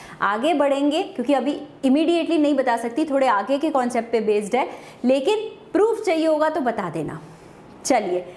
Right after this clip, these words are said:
इसी प्रकार से मैंने बोला मैं इसको जितना मर्जी तोड़ सकती हूँ if I want, and इसको अभी थोड़ी देर में लेंगे, ठीक है? इसको अभी मैं cross out कर रही हूँ, थोड़ी देर में लेंगे।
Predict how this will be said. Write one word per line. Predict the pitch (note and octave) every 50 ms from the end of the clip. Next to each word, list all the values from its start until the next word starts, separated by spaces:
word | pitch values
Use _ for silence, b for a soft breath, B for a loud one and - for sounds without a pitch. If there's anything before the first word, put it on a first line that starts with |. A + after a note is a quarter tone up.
| B B B B B B B
इसी | - D#4+ F4+ G#4+ A4
प्रकार | - G#4+ A4 A4 F4+ F4+ F4+ F4+
से | F4 G#4+
मैंने | F#4 F#4 E4+ D#4+ E4 F4
बोला | D4+ E4+ E4 E4+ F4 F4+
मैं | E4 D#4+ E4 E4
इसको | E4 E4 - D4
जितना | C4+ D4 D4 D4 D4+ D#4 D#4
मर्जी | D4+ C#4+ B3+ B3+ D4
तोड़ | C#4+ - C#4+ C4+ C4 C4+
सकती | C4 D4 C#4+ - - C#4+
हूँ | D4 D#4+ C#4
if | C4 B3+ -
I | C#4 C4+ C4+ A#3+
want, | B3+ C4 C#4 D4 D4 C#4+ D4 - - C4+
and | D4 D4 C4 A3+ - - - - -
इसको | - E4 E4+ - G#4+
अभी | G4+ F#4+ G4 G4 - -
थोड़ी | - F4 G4 G#4
देर | D4+ B3+ A#3+ A3 A3 A3
में | A3 G#3
लेंगे, | F#3 F3 D#3+ D#3+ D#3+ E3
ठीक | E3+ - C4 D#4+
है? | F4+
इसको | E4 - - -
अभी | C4+ C4 C4+
मैं | D4 D4 D4
cross | C#4+ A#3+ G#3+ G#3+ - C4
out | B3+ B3+ B3
कर | A3+ A3
रही | G3 A3 C4
हूँ, | C#4+ C#4+
थोड़ी | D4 F4+ F#4 G4+
देर | C#4 G3+ G#3 G3+ F#3+ F#3+
में | F#3+ F#3+ F#3
लेंगे। | F3+ E3 D3+ C3+ B2 -